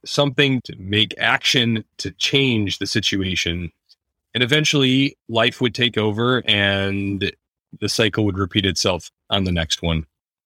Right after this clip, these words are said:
And that was very much something I could relate to,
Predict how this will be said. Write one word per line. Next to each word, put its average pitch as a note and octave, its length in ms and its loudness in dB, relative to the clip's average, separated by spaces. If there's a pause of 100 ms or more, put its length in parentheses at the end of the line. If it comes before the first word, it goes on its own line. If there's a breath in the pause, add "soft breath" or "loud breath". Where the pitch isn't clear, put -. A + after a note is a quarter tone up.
(600)
And B2+ 460 0 (600)
that D3 220 0
was - 360 -2 (1400)
very C3 400 2
much B2 300 2
something A2 340 -2
I G2+ 80 4
could G2 180 -6
relate F#2+ 380 -2
to, G3 300 -2